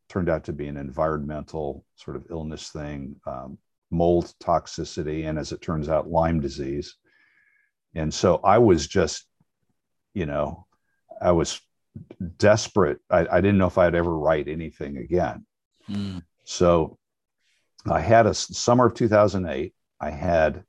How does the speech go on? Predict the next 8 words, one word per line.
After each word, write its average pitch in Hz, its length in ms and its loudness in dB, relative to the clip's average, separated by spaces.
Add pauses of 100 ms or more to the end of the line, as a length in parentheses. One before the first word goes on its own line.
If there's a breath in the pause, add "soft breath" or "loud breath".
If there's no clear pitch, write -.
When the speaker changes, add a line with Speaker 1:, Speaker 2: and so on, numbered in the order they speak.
(760)
Speaker 1:
I 85 120 4
was 78 180 -2
scheduled 104 680 4
to 90 120 -4
give 82 480 -2
a, 90 120 -6 (120)
several 92 460 2
talks - 680 2